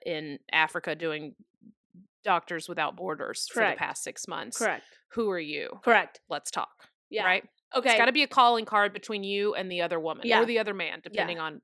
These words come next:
Speaker 1: whatever the hell's going on.
Speaker 2: Okay,
Speaker 1: Yep.
Speaker 2: table, I gotta, I have a lesson to tie to that, okay?
Speaker 1: Okay.
Speaker 2: Here's my calling card, though.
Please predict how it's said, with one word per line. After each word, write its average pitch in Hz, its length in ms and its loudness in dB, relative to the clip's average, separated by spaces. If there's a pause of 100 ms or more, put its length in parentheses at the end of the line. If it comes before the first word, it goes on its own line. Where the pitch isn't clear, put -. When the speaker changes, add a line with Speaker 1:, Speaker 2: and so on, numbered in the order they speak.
Speaker 1:
whatever 165 300 -4
the 147 80 -12
hell's 151 240 -8
going 147 220 -14
on. 82 180 -6
Speaker 2:
Okay, 240 360 0 (120)
Speaker 1:
Yep. 185 160 -4
Speaker 2:
table, 269 260 4
I 233 220 6
gotta, 226 280 6
I - 40 4
have 240 120 6
a 233 80 2
lesson 214 340 0
to 214 80 -4
tie 202 380 0
to 240 220 -4
that, 151 260 -4 (480)
okay? 220 280 2 (280)
Speaker 1:
Okay. 247 100 -20
Speaker 2:
Here's 269 220 2
my 233 160 8
calling 220 340 4
card, 180 300 2
though. 165 300 0